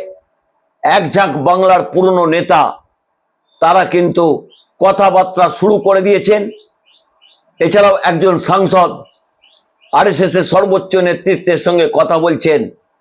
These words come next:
যে কোনো মূল্যে ছাব্বিশে ভালো ফল করতে হলে দিলীপ ঘোষকে ফেরাতে হবে।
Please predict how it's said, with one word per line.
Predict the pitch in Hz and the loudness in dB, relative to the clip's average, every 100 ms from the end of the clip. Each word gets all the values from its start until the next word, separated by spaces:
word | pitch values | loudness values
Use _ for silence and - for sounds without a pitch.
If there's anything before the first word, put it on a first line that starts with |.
| _ _ _ - | _ _ _ -4
যে | 127 220 | -2 0
কোনো | 202 190 | 0 0
মূল্যে | 185 190 190 180 | 0 0 0 0
ছাব্বিশে | 165 165 156 170 170 | -2 -2 -2 -2 -2
ভালো | 131 170 160 - | 0 0 0 0
ফল | 165 160 | 0 0
করতে | 170 170 165 | -2 -2 0
হলে | 160 165 143 - _ _ _ _ - | 2 2 0 -4 _ _ _ _ -2
দিলীপ | 170 202 131 | 0 0 0
ঘোষকে | 151 170 165 | -2 -4 -4
ফেরাতে | 147 156 160 - 147 | -2 0 0 0 0
হবে। | 143 147 117 | 2 0 -2